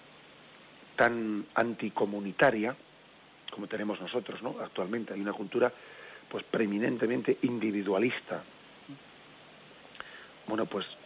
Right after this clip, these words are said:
es un remarcar, un remarcar que, mm, un cristiano no es nadie, ¿eh? No es nadie fuera de las manos, o sea, fuera de la comunión con la Iglesia. No es nadie.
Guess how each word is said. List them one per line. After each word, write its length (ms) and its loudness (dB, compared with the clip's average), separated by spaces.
es 200 -4
un 100 2
remarcar, 580 4
un 120 0
remarcar 440 4
que, 260 2
mm, 800 -6
un 80 2
cristiano 580 4
no 160 4
es 100 4
nadie, 420 0
¿eh? 200 -2
No 100 -2
es 60 -2
nadie 300 2
fuera 240 6
de 80 6
las 160 2
manos, 340 2
o 20 -14
sea, 100 -6
fuera 300 6
de 80 6
la 100 2
comunión 440 0
con 140 -4
la 100 -2
Iglesia. 420 -4
No 100 2
es 80 2
nadie. 320 0